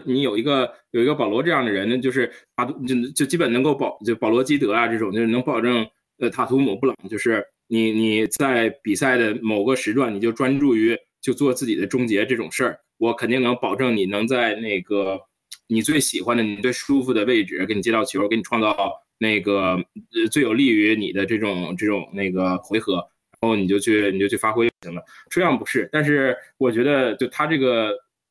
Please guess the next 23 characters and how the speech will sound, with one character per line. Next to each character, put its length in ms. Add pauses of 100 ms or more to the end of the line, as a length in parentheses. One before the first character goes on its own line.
(140)
球 340
商 260
啊 160
和 160
那 140
个 140
传 140
球 120
功 180
底 140
啊， 180 (360)
我， 360 (420)
我 220
对 240
这 140
个 500 (480)
适 200
配 380
持 440
乐 160
观 160
态 160
度， 140